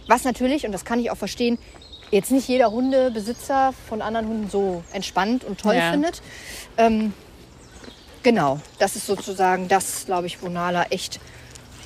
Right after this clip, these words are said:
Speaker 1: ja, wie man so schön sagt, nicht komplett perfekt ist, wie
Speaker 2: Mhm.
Speaker 1: man es vielleicht wünschen würde.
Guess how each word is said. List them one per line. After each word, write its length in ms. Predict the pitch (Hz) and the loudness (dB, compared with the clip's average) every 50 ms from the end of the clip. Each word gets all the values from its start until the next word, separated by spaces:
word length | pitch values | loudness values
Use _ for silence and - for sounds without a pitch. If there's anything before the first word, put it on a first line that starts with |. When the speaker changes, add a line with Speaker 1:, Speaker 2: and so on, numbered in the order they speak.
| - - - - - - - - - - - - - | -20 -18 -18 -18 -20 -20 -18 -16 -16 -14 -14 -12 -8
Speaker 1:
ja, 80 | - - - - - - - - - - - - - - - - - - - - - | -6 -4 -4 -4 -6 -8 -16 -18 -18 -18 -18 -18 -16 -16 -16 -18 -16 -16 -16 -14 -4
wie 180 | - 202 240 254 | 2 6 8 8
man 280 | 262 262 254 240 233 226 - | 8 8 4 4 2 -2 -2
so 100 | 214 196 | -6 -6
schön 220 | - - - 175 | -6 -6 -6 -4
sagt, 320 | 170 - 175 185 196 - - | 0 2 2 2 0 -2 -4
nicht 260 | 196 190 - - - - - - - | -4 -4 -4 -6 -12 -16 -18 -14 -10
komplett 380 | - 175 - - 180 - - - | -10 -8 -6 -8 -8 -10 -10 -14
perfekt 440 | - 196 - - 180 - - - | -14 -12 -6 -6 -8 -8 -8 -10
ist, 220 | - 175 - - - - - | -10 -8 -10 -10 -14 -12 -6
wie 140 | 190 180 208 | -2 2 6
Speaker 2:
Mhm. 100 | 202 202 | 6 6
Speaker 1:
man 260 | 180 - 202 220 208 | 6 8 8 8 8
es 120 | 214 - - | 8 4 2
vielleicht 640 | - 170 165 170 190 202 214 196 - - - - - - - - | -2 0 2 4 4 4 2 0 -2 -6 -10 -14 -16 -18 -10 -2
wünschen 500 | 185 196 202 180 - - - 165 143 143 | 2 2 2 2 0 -2 -6 -6 -6 -4
würde. 320 | 151 143 135 117 113 107 | -4 -4 -4 -4 -6 -10